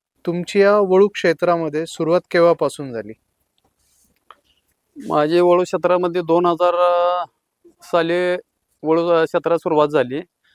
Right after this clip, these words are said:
Speaker 2: पण माझ्या आधी सुद्धा आमच्या वडिलांची, आमच्या आजोबांची पहिल्यापासून पिढीनपिढी चालत आलेली ही वळू क्षेत्राच आहे. मग, अ, मी शहाण्णव सत्त्याण्णवला शाळेला कराडला होतो.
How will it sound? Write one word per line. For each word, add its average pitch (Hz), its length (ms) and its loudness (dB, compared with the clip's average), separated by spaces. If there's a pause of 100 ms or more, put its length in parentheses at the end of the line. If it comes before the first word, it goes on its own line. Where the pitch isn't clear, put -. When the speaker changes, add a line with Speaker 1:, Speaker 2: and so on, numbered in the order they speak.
(160)
Speaker 2:
पण 165 120 -6
माझ्या 165 360 2
आधी 175 120 0
सुद्धा 175 260 -6
आमच्या 175 240 -4
वडिलांची, 165 640 -2
आमच्या 160 320 -2
आजोबांची 156 640 -2
पहिल्यापासून 165 520 -2
पिढीनपिढी 160 440 -4
चालत 156 340 -2
आलेली 156 460 -4
ही 190 60 -10 (920)
वळू 156 180 4
क्षेत्राच 147 400 2
आहे. 117 100 -6 (460)
मग, 170 180 -4
अ, 175 300 2
मी 185 520 -4 (540)
शहाण्णव 175 440 0
सत्त्याण्णवला 175 840 0
शाळेला 170 440 0
कराडला 165 340 2
होतो. 135 400 -6